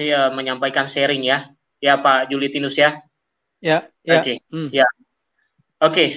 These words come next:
Speaker 1: saya untuk menyambung ya, tadi saya putus-putus ketika di awal Pak Julitinus, padahal saya sudah semangat sekali untuk berbicara, <laughs> tapi putus-putus.
Speaker 2: Hmm.
Speaker 1: Ya.
Speaker 2: Ya.
Speaker 1: Oke, Pak, Pak Lukas Chung, saya tambahkan ya.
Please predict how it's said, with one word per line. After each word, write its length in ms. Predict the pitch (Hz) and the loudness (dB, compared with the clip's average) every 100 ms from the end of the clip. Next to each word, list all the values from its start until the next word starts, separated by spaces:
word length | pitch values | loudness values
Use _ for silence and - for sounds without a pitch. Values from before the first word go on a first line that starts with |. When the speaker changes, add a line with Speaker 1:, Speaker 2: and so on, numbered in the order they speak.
| - - | -10 -6
Speaker 1:
saya 480 | - 165 202 208 | 2 4 6 4
untuk 320 | 175 170 180 165 | 0 -4 -4 0
menyambung 720 | 165 147 131 135 151 190 - - | 2 2 0 0 0 -2 -6 -2
ya, 320 | 131 135 - _ | 0 0 -4 _
tadi 240 | 147 170 | 0 2
saya 220 | 175 180 | 2 2
putus-putus 560 | 170 165 165 170 165 170 | 0 -6 0 0 0 -2
ketika 320 | 170 165 160 | -2 0 2
di 80 | 151 | 4
awal 320 | 151 165 160 | 6 6 6
Pak 260 | 147 139 139 | 4 2 2
Julitinus, 480 | 139 139 139 147 147 | -4 -4 -4 -6 -4
padahal 320 | - 147 160 | -2 0 2
saya 160 | 175 170 | 0 -2
sudah 160 | 160 151 | -2 -2
semangat 400 | 151 147 147 - | -2 -2 -2 -2
sekali 260 | 156 156 | 0 0
untuk 300 | 147 143 143 | -2 -4 -6
berbicara, 580 | 143 139 - 160 156 135 - - | -6 -8 -2 0 2 -2 -6 -18
<laughs> 180 | - | -4
tapi 200 | 147 156 156 | 0 0 0
putus-putus. 680 | 151 147 151 151 165 - 165 | -6 -6 -6 -2 -2 -2 -8
Speaker 2:
Hmm. 80 | 139 - - - _ _ | -8 -10 -18 -20 _ _
Speaker 1:
Ya. 240 | 156 151 131 | 2 4 2
Speaker 2:
Ya. 160 | 156 143 147 240 _ _ _ - 254 262 - | -2 -2 -2 -4 _ _ _ 2 4 4 0
Speaker 1:
Oke, 240 | - 208 185 190 | 0 2 2 2
Pak, 320 | 165 151 143 - _ _ _ _ - _ _ - | 2 4 4 0 _ _ _ _ -20 _ _ 2
Pak 280 | 151 147 151 | 4 6 4
Lukas 320 | 156 - - | 0 -2 0
Chung, 240 | 196 208 | 0 0
saya 560 | 196 175 190 185 165 - - | 2 4 4 4 2 -2 -4
tambahkan 400 | 151 151 151 143 | 0 -2 -2 -4
ya. 160 | 127 | -4